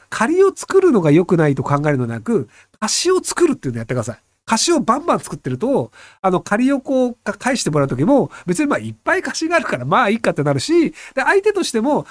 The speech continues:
なんか色々頼まれてばっかりだな、子供が倒れた時だけなんか頼まれてより、なんかいつも色々やってもらってるから、子供が倒れた時ぐらいは自分からやりますよってなるので、なので、あの、先に提供するっていうのは結構大事なんですよね。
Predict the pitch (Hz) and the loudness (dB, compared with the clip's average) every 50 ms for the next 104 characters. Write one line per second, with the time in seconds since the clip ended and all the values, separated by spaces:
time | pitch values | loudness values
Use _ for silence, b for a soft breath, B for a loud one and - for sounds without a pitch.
0 | B B B 196 220 220 - - 160 196 262 311 320 311 311 240 254 277 285 302 | B B B -2 0 0 2 2 4 4 4 4 4 2 2 0 0 2 0 0
1 | 302 240 208 156 156 143 - - 220 196 160 147 143 - - 156 202 220 269 254 | 2 2 0 0 0 -2 0 0 0 2 2 0 0 -2 -2 -4 -2 -2 -2 -4
2 | 262 - 247 247 247 247 233 240 240 240 226 226 226 247 240 226 170 - 143 147 | -2 -2 -2 -2 -2 -2 -4 -2 -2 0 0 0 0 0 0 0 -2 0 0 2
3 | 151 151 147 135 - 143 143 196 330 392 320 - B B B B 226 202 - 185 | 2 2 2 2 4 4 4 6 6 4 4 2 B B B B -2 -2 0 -2
4 | 208 - - 392 370 285 202 190 202 226 247 233 196 175 - - - 277 294 294 | -4 0 -2 0 0 2 2 2 2 2 2 0 -2 -2 -4 -4 -4 -2 2 2
5 | 294 294 - 359 339 302 277 214 208 - - 190 214 254 262 294 285 277 285 285 | 0 2 0 -2 -2 0 2 2 2 2 0 0 2 2 2 2 2 2 2 2
6 | 269 - 240 269 269 285 - 285 269 285 247 294 294 320 359 320 277 214 - 156 | 2 2 0 0 0 -2 -2 -4 -4 -4 -4 -2 0 0 4 4 4 4 2 2
7 | 160 185 185 220 220 220 233 226 226 226 247 254 277 247 - 214 - - - - | 2 2 2 0 0 0 0 0 0 0 0 -2 -4 -4 -4 -4 -6 -6 -6 -6
8 | 190 160 147 139 120 117 120 151 170 143 113 123 b b b b b b _ _ | -4 -4 -4 -4 -4 -4 -2 0 0 0 -2 -4 b b b b b b _ _
9 | _ _ 320 320 294 294 294 254 175 170 156 151 127 - - 202 202 - 320 381 | _ _ 0 0 2 4 4 4 4 2 0 0 -2 -2 -2 -4 -2 -2 -2 -2
10 | 392 - - 285 330 320 311 - 320 311 - - 285 330 311 - - 185 147 131 | -2 0 0 0 0 0 0 0 -2 -2 -2 -2 -2 -2 -2 0 0 0 0 0
11 | 123 - 190 - - 143 135 135 139 139 151 131 117 - 107 92 90 87 | 0 -2 -4 -2 0 2 4 4 4 4 2 0 0 -2 -6 -10 -10 -14